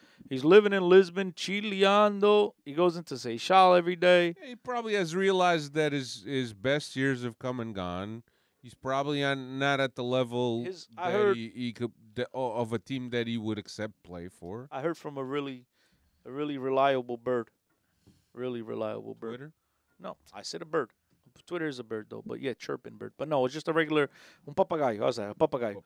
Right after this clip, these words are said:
Speaker 2: Papagayo.
Speaker 1: I heard from a reliable papagayo that, um, Almeida was looking to see if there was any interest in teams,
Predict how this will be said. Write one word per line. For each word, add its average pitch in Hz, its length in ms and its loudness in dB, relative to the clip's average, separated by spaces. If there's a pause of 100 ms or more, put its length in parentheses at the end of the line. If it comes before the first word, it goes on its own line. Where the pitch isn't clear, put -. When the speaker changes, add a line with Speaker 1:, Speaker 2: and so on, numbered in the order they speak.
Speaker 2:
Papagayo. 87 440 -6
Speaker 1:
I - 20 2
heard 185 180 10
from 180 200 2
a 175 80 10
reliable 165 560 12
papagayo 135 800 6
that, 117 320 6
um, 110 500 0 (420)
Almeida 139 440 4
was 123 200 4
looking 123 720 4 (840)
to 127 100 -6
see 147 220 0
if 131 100 -4
there 147 100 6
was 127 140 4
any 127 220 2
interest 120 400 -6
in 110 120 -8
teams, 117 600 -8